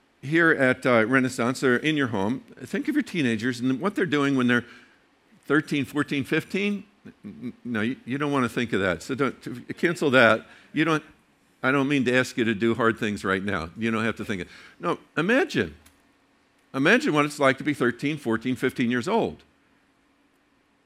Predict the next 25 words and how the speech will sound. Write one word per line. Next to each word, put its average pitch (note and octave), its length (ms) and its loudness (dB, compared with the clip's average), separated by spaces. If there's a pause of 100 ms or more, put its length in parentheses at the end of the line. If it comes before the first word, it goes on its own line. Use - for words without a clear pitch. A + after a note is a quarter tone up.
(280)
Doesn't F3 260 0
it C4+ 100 6
strike D#3+ 380 2
you D3 180 4
as A#2 160 0
amazing A#2 760 2
that A#2+ 160 -2
these F#3 220 -2
four E3 320 0
men D3 460 0
could C3+ 180 -2
make D3 240 -2
their C#3 140 2
decision? B2+ 680 -2 (160)
That's C3+ 240 2
what B2+ 120 -4
they're G2+ 120 4
acting C3 340 0
like, G2+ 300 -2
men. B2+ 640 0 (1080)
These B2+ 100 -18
are D#3 60 -10
not E3+ 220 0
just D3+ 220 -2
boys. B2+ 640 2